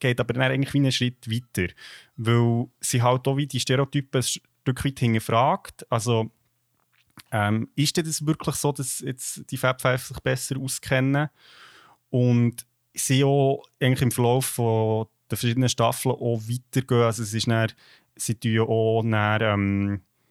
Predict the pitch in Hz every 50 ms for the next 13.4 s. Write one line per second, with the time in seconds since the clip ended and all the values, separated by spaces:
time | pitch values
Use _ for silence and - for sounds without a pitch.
0 | - - _ - - 110 101 101 - - 113 104 - 123 120 131 143 151 151 147
1 | 151 139 135 139 139 139 151 147 156 - - 131 127 127 127 131 139 139 - -
2 | 131 - - 127 127 127 131 127 120 131 127 127 127 - 127 123 123 131 127 123
3 | 123 127 123 - - - 131 127 131 139 151 - - 110 104 110 107 110 113 117
4 | - - 117 113 117 117 117 117 117 117 120 113 123 - _ _ - 120 117 117
5 | 113 110 113 110 117 - 120 113 - - 110 - - 113 107 107 107 107 110 120
6 | 131 135 131 - 110 104 101 104 104 107 104 107 107 - - 104 - - 107 -
7 | - 107 104 104 - - 123 127 131 131 127 - - - - - - - _ -
8 | 107 104 107 104 - - 107 104 104 107 113 110 107 107 107 117 117 123 123 131
9 | 135 127 - 127 120 - - 123 120 117 117 117 117 120 113 113 117 120 - -
10 | 113 107 110 107 110 110 - 110 104 - _ - - - 110 117 135 135 - -
11 | - - - 123 120 120 123 123 117 117 120 - - 120 117 113 113 117 - -
12 | - 123 120 - 120 117 117 113 - 117 113 113 113 - 120 113 113 117 113 113
13 | 113 113 113 - - 120 113